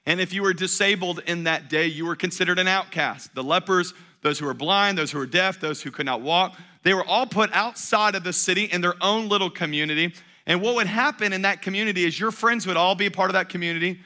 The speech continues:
You would have no relationships. Even your blood relatives, you would have no relationship with, 'cause you're an outcast in that society.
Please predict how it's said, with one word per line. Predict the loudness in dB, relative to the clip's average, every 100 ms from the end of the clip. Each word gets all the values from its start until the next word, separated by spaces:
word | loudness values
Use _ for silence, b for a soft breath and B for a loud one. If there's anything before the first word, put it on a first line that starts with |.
| B B -4
You | 2
would | 2
have | 2
no | 0
relationships. | 0 2 2 0 -2 -4 -4 -2
Even | 0 0 2
your | 0
blood | 0 2 4 2 2
relatives, | 0 2 0 -4 -6 -6
you | -6
would | 0
have | 0 0
no | -6
relationship | -4 -2 -2 -2 -6 -6 -4
with, | -2 -4 B B -2
'cause | 0
you're | 4 2
an | 2
outcast | 0 0 0 0 0 -2
in | -4
that | -4
society. | -4 -4 0 2 0